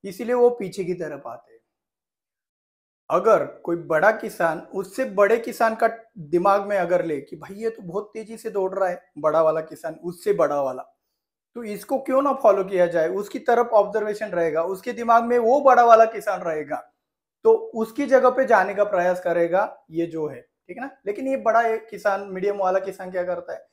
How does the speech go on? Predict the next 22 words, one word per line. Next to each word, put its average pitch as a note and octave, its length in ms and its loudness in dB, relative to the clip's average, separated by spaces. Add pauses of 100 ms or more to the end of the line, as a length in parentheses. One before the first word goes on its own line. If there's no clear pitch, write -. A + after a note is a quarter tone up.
(320)
छोटों C4 240 0
की B3+ 100 -8
तरफ F3+ 280 0
देखता D3+ 260 -6
है, - 160 -14
यार A#3+ 220 0
ये A#3+ 180 -2
तो A#3+ 160 -8
बहुत G3+ 280 -2
उछल F3+ 300 -6
रही F#3 220 -4
है, F#3 60 -8
इसका F3+ 240 -4
स्पीड E3+ 320 -4
बढ़ D#3 180 -2
गया E3+ 140 -2
है, E3+ 100 -2
उसका E3+ 300 -6
स्पीड D#3 280 -14
बढ़ C#3 160 -6
गया D3 180 -4
है, - 140 -14